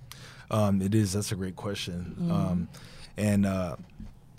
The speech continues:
Speaker 1: uh, talking, talking about that, I mean, the one thing I do notice, um, often, and I'm, I'm, I experience it on a regular basis. I'm getting a lot of customers in the, in the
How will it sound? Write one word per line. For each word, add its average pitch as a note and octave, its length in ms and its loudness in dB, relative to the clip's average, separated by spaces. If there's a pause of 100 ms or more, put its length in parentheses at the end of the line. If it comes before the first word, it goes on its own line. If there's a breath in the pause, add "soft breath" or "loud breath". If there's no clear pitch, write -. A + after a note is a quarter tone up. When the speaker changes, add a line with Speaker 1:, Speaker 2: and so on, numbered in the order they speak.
(140)
Speaker 1:
uh, F#2+ 240 0
talking, B2+ 340 0
talking D3 240 2
about G#2 260 6
that, G#2 140 2
I G#2 60 2
mean, G2+ 220 4
the E2+ 100 -2
one A2 240 6
thing B2 180 4
I G#2 80 6
do G2+ 220 4
notice, G#2 640 2 (140)
um, F#2+ 280 0
often, G2+ 460 0
and F#2+ 160 0
I'm, F#2 180 -2
I'm, F2 340 -4 (220)
I G2+ 80 -2
experience G#2 460 2
it A#2 60 4
on G2 140 2
a F#2+ 40 2
regular F#2+ 300 -2
basis. G2 460 0
I'm F#2 180 0
getting G2+ 200 2
a G2+ 60 2
lot G#2 140 0
of F#2+ 80 -6
customers G#2 480 -2
in F#2+ 80 -2
the, F#2 280 -6
in F#2+ 140 -6
the E2+ 220 -8